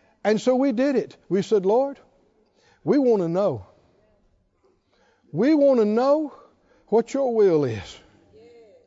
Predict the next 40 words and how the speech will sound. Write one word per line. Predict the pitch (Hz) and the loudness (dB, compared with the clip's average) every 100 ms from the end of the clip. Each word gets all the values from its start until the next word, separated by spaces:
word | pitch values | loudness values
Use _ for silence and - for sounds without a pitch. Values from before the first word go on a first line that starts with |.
| _ _ _ _ _ _ _ _ _ | _ _ _ _ _ _ _ _ _
I, | 190 359 330 | -2 -2 -2
I | 190 440 | 0 2
didn't, | 392 269 - | 2 0 -4
at | 190 180 | -10 0
that | 320 349 | 0 0
time, | 262 302 359 - - | 0 0 0 -6 -6
I | 220 330 | -2 2
didn't | 302 233 208 175 - _ - | 2 0 -2 -4 -10 _ -2
ha-, | 180 | 0
ha-, | 196 226 202 | 2 -2 -4
have | 170 226 | -2 0
any | 330 415 | 2 2
plans | 392 294 311 277 202 | 2 0 2 2 0
to | 196 | -6
be | 180 226 | -4 0
a | 185 | 0
minister. | 196 208 135 - - _ _ _ _ _ _ _ 220 220 _ _ _ _ _ _ _ - | 0 -2 -4 -14 -20 _ _ _ _ _ _ _ _ _ _ _ _ _ _ _ _ -4
I | 165 | 0
wasn't | 247 269 262 | 2 0 0
even | 254 190 | 0 2
looking | 311 247 196 | 0 0 -6
at | 165 | -2
being | 170 151 | -2 -2
a | 131 | -4
minister, | 139 113 - - _ - | -8 -10 -14 -20 _ -2
much | 240 311 277 | 0 2 2
less | 349 247 - - | 0 0 -8 -6
pastoring | 196 233 - 165 | -4 -2 -4 -8
the | 135 | -4
church | 330 349 - | -2 -2 0
or | 185 | 0
any. | 202 156 - | -2 -4 -10
No, | 302 427 320 - _ | -6 -4 -4 -8 _
no. | 285 349 - _ - | -8 -6 -8 _ -10
I, | 247 | -6
I | 320 294 330 320 285 | -6 -4 -4 -4 -4
was | 185 233 | -4 -4
looking | 269 240 208 | -4 -4 -4
another | 190 262 214 | -4 -4 -2
direction. | 170 233 - 98 | -2 -4 -4 -16